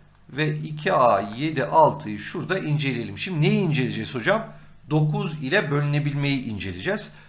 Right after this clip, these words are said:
Rakamları toplamı dokuzun katı olacak. Şimdi yedi, iki daha dokuz, bunu bir silelim. Dokuzun katı zaten o.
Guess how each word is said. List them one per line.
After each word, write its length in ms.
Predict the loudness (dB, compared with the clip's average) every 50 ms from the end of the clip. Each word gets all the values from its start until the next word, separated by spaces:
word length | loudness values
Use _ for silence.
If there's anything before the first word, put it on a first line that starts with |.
| -20 -4 4 8
Rakamları 680 | 8 8 8 8 4 4 4 2 -2 -4 -4 -6 -6
toplamı 580 | -2 -2 -2 -2 -2 -4 -6 -6 -6 -6 -4 -2
dokuzun 400 | -2 0 0 -2 -6 -6 -4 2
katı 240 | 2 2 2 2 0
olacak. 260 | -2 -2 -6 -10 -14 -16 -20 -20 -20 -20 _ _ _ -16
Şimdi 220 | -10 -4 -2 0
yedi, 220 | 2 4 4 2 2
iki 220 | -2 -2 0 6
daha 200 | 8 8 8 8
dokuz, 300 | 4 0 -2 -4 -6 -6
bunu 140 | -4 -4 -4
bir 60 | -4
silelim. 440 | -4 -4 -2 0 0 0 0 0 -2
Dokuzun 380 | -2 -4 -4 -2 -2 0 0 4
katı 240 | 4 4 2 2
zaten 380 | 2 4 4 4 2 0 -6 -6
o. 180 | -6 -6 -6